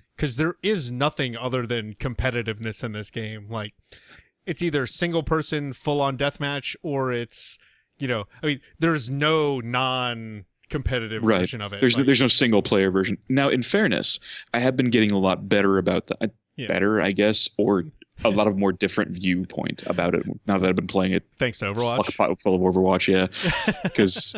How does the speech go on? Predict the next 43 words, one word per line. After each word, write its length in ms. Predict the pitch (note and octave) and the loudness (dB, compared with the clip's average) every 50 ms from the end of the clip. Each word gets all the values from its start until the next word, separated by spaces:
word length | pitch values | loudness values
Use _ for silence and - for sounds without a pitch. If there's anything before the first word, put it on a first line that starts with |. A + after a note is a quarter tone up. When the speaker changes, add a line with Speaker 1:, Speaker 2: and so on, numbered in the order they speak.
| - - | -2 2
Speaker 2:
that, 180 | - C3+ A#2+ A2+ | 2 2 4 4
that 160 | B2+ A#2+ A#2 | 2 2 2
game, 180 | - B2 A#2 - A2+ | 2 0 0 2 2
that, 200 | - G#2+ - _ - | 2 2 2 _ -2
that 120 | A#2+ A2 - | -2 -2 -2
clip 240 | - - G3+ F#3+ - | 0 -2 -2 0 0
that 100 | G3+ F#3 | 0 0
I 80 | F#3 | 2
showed 260 | F3 - - F#3 F3+ F#3 | 2 2 2 0 0 0
you, 160 | A#3 A#3 G3 _ - | -2 -4 -4 _ -10
Speaker 1:
Yeah. 240 | B2+ A2+ G#2 A2+ C#3 _ _ _ _ _ _ - | -12 -12 -12 -12 -14 _ _ _ _ _ _ 2
Speaker 2:
um, 400 | G#2+ G#2+ G#2 G2+ G2 F#2+ F2+ - _ _ - | 4 4 4 4 4 2 -2 -4 _ _ 0
I 220 | A2 G#2+ G#2+ A2 - | 2 4 4 4 4
ended 240 | - B2 B2 C#3 C3 | 2 2 2 4 4
up, 200 | C3 B2 - - | 2 2 2 2
uh, 280 | B2 A2+ G#2+ G2+ G2 G2 - _ | 2 4 6 4 4 2 0 _
picking 320 | - - B2 - - A#2 A2 - | -6 -6 -6 -2 -2 -4 -2 0
up, 300 | G#2+ G#2 G2 F#2+ - - - - - - _ _ _ _ - | 0 0 0 0 -2 -6 -10 -10 -10 -20 _ _ _ _ 0
oh 140 | A#2 A#2+ G#2+ | 2 2 2
gosh, 460 | F#2 G2 F#2+ F2+ F#2 - - - - _ - - | 2 2 2 2 0 0 -2 -2 -4 _ -6 -2
I 60 | A2 | 0
had 120 | B2+ D#3+ D#3 | 0 2 0
my 80 | C#3+ | 0
best 240 | A2 F#2+ A2 A2 - | 2 2 2 2 2
game 220 | - G#2+ G2 F#2+ F#2 | 2 2 2 2 2
as 100 | F#2 - | 2 2
Reaper. 360 | G2+ F#2 - E2+ F2 E2 - _ _ - - - _ | 2 0 2 0 -2 -2 -4 _ _ -20 -20 -20 _
Forty-two 460 | - - - C3 B2 C#3 C#3+ - D#3+ | -8 2 4 4 4 6 4 4 4
eliminations, 760 | D3 C3+ C3 A#2+ G#2 F#2 F#2 F#2+ - - F#2+ F#2+ F#2+ - - | 4 6 4 4 4 4 2 2 2 0 0 0 2 0 0
twenty-seven 520 | - - - A2 A2+ A#2 - - A2 G2+ | 0 2 2 4 4 4 4 4 4 2
objective 420 | G2+ F#2 - G2+ F#2 - - F2+ - | 2 2 2 2 2 2 0 -2 0
kills, 480 | - G2+ F2+ F2+ F2+ F#2 F#2 - - - - | 2 2 4 4 4 4 4 2 0 -2 0
almost 300 | - G#2+ G#2 A2+ A2 - | 0 2 2 4 2 0
four 200 | - - A#2+ A#2 | 0 0 2 2
minutes 220 | G#2 G#2 G#2 G#2 - | 4 4 2 4 4
of 60 | G#2 | 2
objective 400 | F#2+ F2+ - F#2 F2+ - A2+ - | 4 4 2 2 2 2 0 0
time, 320 | - B2 A#2+ B2 B2+ C3 B2+ - - - - - | 2 2 2 2 2 0 0 -4 -10 -10 -2 0
and 140 | A2+ G#2 | 2 4
almost 260 | G#2+ A2 G#2 G#2 - - | 4 4 4 2 2 2
thirteen 300 | A#2+ G2+ - - F#2+ F#2 | 0 0 2 2 2 2
thousand 300 | F2 E2+ F2 - F#2+ E2+ | 2 2 2 2 0 0
damage. 400 | - D#2+ E2 - - - - - | 0 0 -2 -2 -2 -4 -4 -6